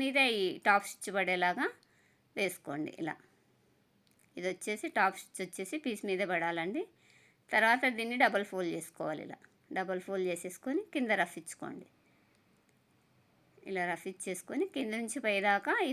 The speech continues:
ఫోల్డింగ్ అనేది సమానంగా ఉండేలాగా ఫోల్డ్ చేసుకొని కుట్టండి. ఇలా ఈక్వల్గా వచ్చేలాగా మనము క్లాత్ని అనేది సవరిస్తూ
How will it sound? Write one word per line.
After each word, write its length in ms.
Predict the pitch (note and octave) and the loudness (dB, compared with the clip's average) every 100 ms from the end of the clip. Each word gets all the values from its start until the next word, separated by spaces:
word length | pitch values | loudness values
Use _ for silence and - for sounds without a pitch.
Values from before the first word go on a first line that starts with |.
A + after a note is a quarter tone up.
| C4 | 0
ఫోల్డింగ్ 360 | G#3+ G3+ G#3 G3 | 0 2 0 0
అనేది 180 | G3 - | 0 0
సమానంగా 460 | F#3+ F#3 F3+ F#3 F3 | 0 2 2 2 0
ఉండేలాగా 440 | F3+ F3 E3+ F#3 D#4 - _ _ _ _ _ _ | 0 0 0 0 -2 -6 _ _ _ _ _ _
ఫోల్డ్ 220 | G#3 G3 F#3 | -2 -2 -2
చేసుకొని 340 | F3 - C#4+ A4+ | -4 -4 -6 -4
కుట్టండి. 420 | - - - - - _ _ _ _ _ _ _ _ _ _ _ _ _ _ _ _ _ _ _ - - | -6 -6 -8 -10 -18 _ _ _ _ _ _ _ _ _ _ _ _ _ _ _ _ _ _ _ -18 -8
ఇలా 120 | F#3 - F#3+ | -8 -4 -6
ఈక్వల్గా 420 | F#3+ - F#3+ F#3 F#3 | -6 -2 -2 0 -4
వచ్చేలాగా 420 | - F#3 F3+ F3 F3+ | -4 -2 0 0 -2
మనము 240 | F3+ C#4+ G#4+ | -2 -2 2
క్లాత్ని 340 | A3 G3+ G3+ F#3 | 6 6 4 0
అనేది 200 | F#3+ G#3+ | 0 0
సవరిస్తూ 420 | F#3 E3+ F3 - | 0 -2 -4 -8